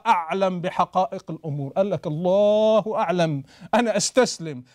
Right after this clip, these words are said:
تركوا الأناجيل من القرن الأول وقاعدين يقول لك طيطاوس ويهوذا. ثم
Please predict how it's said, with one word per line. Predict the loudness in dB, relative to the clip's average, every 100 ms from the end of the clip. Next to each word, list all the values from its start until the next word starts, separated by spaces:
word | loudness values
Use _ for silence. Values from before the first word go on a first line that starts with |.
| 2
تركوا | 4 4 2 -2
الأناجيل | 4 6 8 6 4 -4 -4 -4
من |
القرن | -4 0 0 0
الأول | 2 2 6 4 4
وقاعدين | -2 -4 -4 -6 -4
يقول | 0 2 4
لك | 2
طيطاوس | 0 -8 0 2 2 0
ويهوذا. | 0 2 2 -4 -10 _ _ _ _ 2
ثم | 4 4